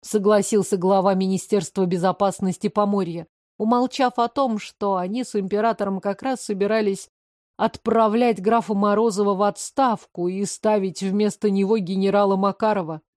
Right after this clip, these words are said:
«А что делать с Соколовым?» вдруг спросил император. «То же самое. Погиб, помогая?» «Нет, он умер, и то, что он употреблял золотую пыльцу, наверняка откроется. Раскопают.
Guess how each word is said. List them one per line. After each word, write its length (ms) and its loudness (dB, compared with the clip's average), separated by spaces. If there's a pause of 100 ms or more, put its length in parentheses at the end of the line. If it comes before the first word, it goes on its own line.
(200)
«А 160 -4
что 380 -4
делать 540 0
с 20 -10
Соколовым?» 960 0 (100)
вдруг 360 0
спросил 440 0
император. 520 0 (580)
«То 120 -2
же 120 -2
самое. 500 -2 (260)
Погиб, 540 -4
помогая?» 680 0 (240)
«Нет, 480 -8 (280)
он 220 0
умер, 460 2 (220)
и 100 -2
то, 280 0
что 500 -2 (120)
он 360 0
употреблял 680 0
золотую 500 0
пыльцу, 480 -2
наверняка 600 0
откроется. 680 -4 (560)
Раскопают. 920 -2